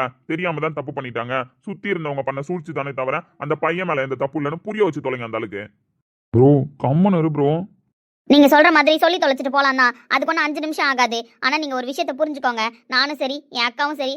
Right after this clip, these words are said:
Speaker 2: வீட்ல இருக்கிறவங்களும் சரி, எங்க அப்பா கிட்ட ஏன் இந்த விஷயத்தை ரொம்ப ஃபோர்ஸ் பண்ணி பேச மாட்டோன்றத ஃபர்ஸ்ட் புரிஞ்சுக்கிட்டு பேசுங்க.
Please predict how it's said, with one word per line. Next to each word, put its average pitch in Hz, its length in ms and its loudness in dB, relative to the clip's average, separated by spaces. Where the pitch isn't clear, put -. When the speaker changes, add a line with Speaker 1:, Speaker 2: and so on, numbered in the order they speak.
Speaker 2:
வீட்ல 269 220 -6
இருக்கிறவங்களும் 254 400 -8
சரி, 233 140 -6
எங்க 247 140 -6
அப்பா 233 140 -6
கிட்ட 254 160 -8
ஏன் 285 100 -4
இந்த 247 140 -8
விஷயத்தை 247 240 -8
ரொம்ப 269 180 -8
ஃபோர்ஸ் 285 240 -6
பண்ணி 254 200 -10
பேச 285 220 -8
மாட்டோன்றத 226 460 -6
ஃபர்ஸ்ட் 254 280 -12
புரிஞ்சுக்கிட்டு 285 360 -8
பேசுங்க. 233 280 -8